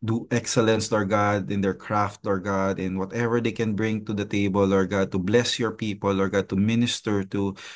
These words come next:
um, the, the people at church, Lord. And Lord, we thank you, Lord God, that, um, there are,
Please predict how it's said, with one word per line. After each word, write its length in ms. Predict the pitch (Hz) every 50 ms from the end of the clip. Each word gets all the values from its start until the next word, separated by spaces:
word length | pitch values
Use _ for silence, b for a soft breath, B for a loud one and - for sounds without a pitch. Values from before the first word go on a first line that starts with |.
| B B B B B
um, 480 | 107 104 104 98 98 95 92 95 95 92
the, 320 | 95 95 101 101 101 95 98
the 80 | 104
people 400 | 98 - - 104 98 104 107 101
at 80 | 92 92
church, 480 | - - - 107 101 98 95 - - -
Lord. 360 | 98 95 92 90 90 87 -
And 180 | - 101 104
Lord, 220 | 107 117 117 113 104
we 80 | 104
thank 280 | 101 113 120 120 113 -
you, 60 | 117
Lord 240 | 107 107 104 98 95
God, 420 | 101 104 104 104 104 104 101 95
that, 240 | 95 98 95 92 - - -
um, 480 | 98 98 98 95 92 92 92 90 85 76
there 160 | 92 110 107
are, 280 | 98 107 107 - -